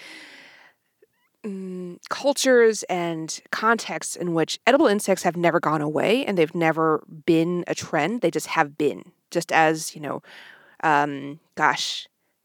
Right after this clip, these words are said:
dairy has been a part of Northern European cuisine for a very, very long time, and wheat has been part of, like, Levant-, Levantine cuisine for a very long time. The whole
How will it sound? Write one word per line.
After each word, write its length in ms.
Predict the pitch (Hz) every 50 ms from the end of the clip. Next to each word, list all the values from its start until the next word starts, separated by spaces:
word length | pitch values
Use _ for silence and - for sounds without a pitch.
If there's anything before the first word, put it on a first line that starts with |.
| _
dairy 540 | - 180 175 180 180 170 151 131 117 160 - _
has 360 | _ - 156 151 139 143 151 165
been 300 | 170 160 151 147 143 -
a 80 | - 170
part 340 | - - - 160 156 -
of 300 | - 160 156 151 147 156
Northern 400 | 165 165 165 156 156 156 151 156
European 480 | 151 147 151 151 156 - - 151 147 147
cuisine 520 | - - 151 143 147 147 147 143 147 143
for 280 | - - - 156 151 147
a 60 | 147
very, 260 | 135 139 139 147 147
very 200 | 147 147 147 147
long 220 | 151 151 151 151 151
time, 440 | - - 151 147 143 131 110 - - - - - - _ _
and 240 | - 147 156 156 160
wheat 440 | 156 170 160 - - - - - - -
has 140 | - 175 -
been 220 | - 165 147 147
part 320 | - - - 160 160 156 -
of, 300 | - 165 151 147 143 -
like, 160 | 143 151 - -
Levant-, 440 | 170 170 156 170 147 139 - - - _ _ _ _
Levantine 480 | 196 190 180 185 190 170 - 165 139 -
cuisine 340 | - 170 151 - 127 92 -
for 160 | - - 151
a 60 | 156
very 220 | 151 156 151 151 147
long 200 | 143 147 147 143
time. 300 | - 143 139 120 135 - - - - - - - - - _ _
The 80 | - 269
whole 420 | - - 359 359 381 381 320 -